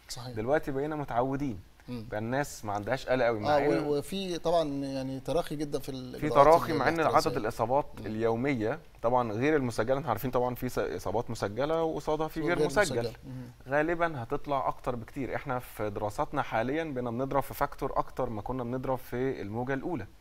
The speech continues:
Speaker 2: فالحمد لله طبعا الوفيات والإصابات الحادة أقل،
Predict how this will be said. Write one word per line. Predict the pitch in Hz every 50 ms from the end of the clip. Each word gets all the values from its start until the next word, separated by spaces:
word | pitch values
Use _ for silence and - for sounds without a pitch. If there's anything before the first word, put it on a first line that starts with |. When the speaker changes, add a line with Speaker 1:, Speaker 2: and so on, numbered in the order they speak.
| - - - - - - - -
Speaker 2:
فالحمد | - 110 113 120 120 120 123 120 - - - - 98 - - 151 160 147
لله | 135 139 147
طبعا | - 151 143 143 131 113
الوفيات | 107 104 - - 110 123 135 - 117
والإصابات | 98 - - 101 120 - 120
الحادة | 107 - - 123 123 117 98 104 104 101 - - -
أقل، | 98 - - - 156 165